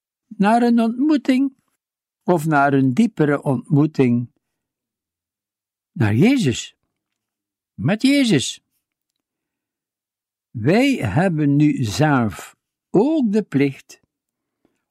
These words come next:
om van Jezus te getuigen, om anderen tot bij Jezus te brengen. Een plicht is misschien niet het juiste woord. Zeker niet als we die plicht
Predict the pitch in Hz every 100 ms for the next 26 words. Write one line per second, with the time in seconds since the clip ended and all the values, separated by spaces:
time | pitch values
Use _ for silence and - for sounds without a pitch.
0 | _ - 160 143 131 120 127 160 139 131
1 | - 120 87 107 _ - 226 285 196 202
2 | 208 _ _ _ _ _ _ _ _ -
3 | 143 127 135 151 135 123 110 98 _ _
4 | _ - 139 117 120 113 123 156 127 120
5 | 113 - _ _ _ - 101 101 117 120
6 | 98 78 78 _ _ _ _ _ _ _
7 | _ _ _ _ _ _ _ _ _ _
8 | _ _ _ _ - 185 - 277 240 -
9 | - - - 165 143 123 - 160 170 135
10 | 160 147 135 - 131 123 - - 107 113
11 | 113 104 - - _ _ _ _ _ _
12 | _ _ _ _ _ _ _ 123 120 262
13 | 302 180 175 214 - - 143 120 123 127
14 | 113 117 - 196 240 147 - -